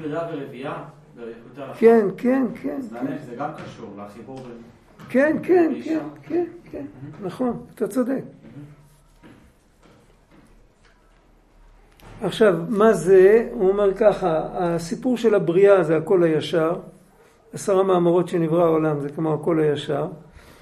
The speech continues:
Speaker 2: הסיפור של ההסתכלות שלנו על הבריאה, שהכל חוקי טבע והכל, אה,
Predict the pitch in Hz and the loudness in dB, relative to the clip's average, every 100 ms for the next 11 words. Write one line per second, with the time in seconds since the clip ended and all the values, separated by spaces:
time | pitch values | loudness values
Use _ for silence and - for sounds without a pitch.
0 | - - - 170 214 247 233 233 202 202 | -20 -20 -12 -8 -4 -2 0 4 4 2
1 | 202 233 233 233 196 214 208 185 175 156 | -2 -2 -2 2 4 4 4 4 4 4
2 | 175 170 160 165 165 185 - 185 185 175 | 4 4 2 -4 -2 -2 -2 0 2 2
3 | 196 185 165 151 156 156 185 170 165 160 | 4 4 4 2 0 0 2 2 0 -2
4 | 156 | -2